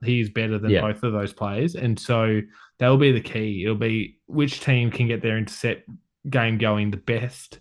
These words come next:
Speaker 1: and which team can make the most of it in terms of scoring. Um, Draper might be in,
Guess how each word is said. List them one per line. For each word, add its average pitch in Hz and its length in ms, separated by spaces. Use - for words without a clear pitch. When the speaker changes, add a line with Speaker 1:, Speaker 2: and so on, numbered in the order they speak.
Speaker 1:
and 117 160
which 123 160
team 127 160
can 120 160
make 107 220
the 107 60
most 101 340
of 107 100
it - 240
in 117 140
terms 107 260
of 104 80
scoring. 110 580
Um, 127 420
Draper 151 300
might 123 300
be 123 280
in, 120 320